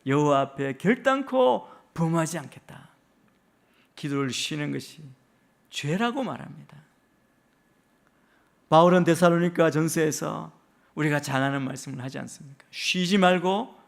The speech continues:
기도하라." 명령했습니다. 기도는 호흡입니다. 필수 불가결한 것입니다. 기도는 반드시 감당해야 하는 사명입니다. 다니엘은 이 금령이 자기를 잡으려고 세운 것임을 알았습니다.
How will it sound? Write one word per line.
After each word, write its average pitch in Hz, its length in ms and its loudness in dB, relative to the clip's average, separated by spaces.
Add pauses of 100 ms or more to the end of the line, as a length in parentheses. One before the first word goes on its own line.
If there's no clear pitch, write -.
(280)
기도하라." 156 720 -4
명령했습니다. 151 840 -2 (1160)
기도는 151 400 0
호흡입니다. 139 680 -2 (880)
필수 160 540 -8
불가결한 170 680 2
것입니다. - 520 -12 (720)
기도는 196 380 4
반드시 202 480 2
감당해야 208 600 6
하는 185 440 4 (180)
사명입니다. 170 840 -4 (1000)
다니엘은 240 640 8
이 269 180 2
금령이 220 800 2 (400)
자기를 262 480 4
잡으려고 269 500 4
세운 233 300 0
것임을 190 320 -2
알았습니다. 175 680 -4